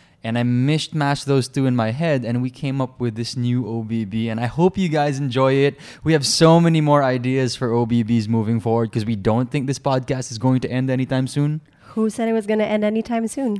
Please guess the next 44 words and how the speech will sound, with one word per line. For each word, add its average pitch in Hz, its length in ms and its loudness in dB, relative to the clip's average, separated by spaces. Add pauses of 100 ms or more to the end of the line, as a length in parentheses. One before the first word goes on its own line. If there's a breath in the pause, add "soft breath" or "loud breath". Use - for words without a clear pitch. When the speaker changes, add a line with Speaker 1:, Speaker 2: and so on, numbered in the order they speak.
Speaker 1:
It 110 140 -4
isn't 120 300 0
going 107 240 0
to 85 100 -4
end, 101 240 -4
so 113 140 -2
we're 117 100 0
gonna 127 240 0
have 113 180 -2
so 135 840 4
many 113 220 2
more 110 180 2
ideas. 98 560 -2
Speaker 2:
You 220 180 0
forgot 254 840 -6
a 202 80 0
little 190 220 0
point - 600 -6
about 170 280 -4
the - 80 -8
O 165 160 -4
B 151 180 -4
B. 160 320 -6 (320)
Speaker 1:
Oh, 113 140 0
what 92 80 0
Speaker 2:
It's 107 100 -2
Speaker 1:
is 101 60 -10
that? - 80 -4
Speaker 2:
also 226 240 -4
inspired 156 600 -6
by - 120 -14
Stardew 185 640 -8
Valley. 254 760 -8
Speaker 1:
Oh, 196 100 4
yeah, 196 320 4
it 190 140 0
is, 190 460 0
it 165 80 -4
Speaker 2:
The 175 220 2
Speaker 1:
is. 165 120 0
Speaker 2:
forest, 285 520 2
the 214 80 6
forest 226 500 2
vibe. 160 480 -4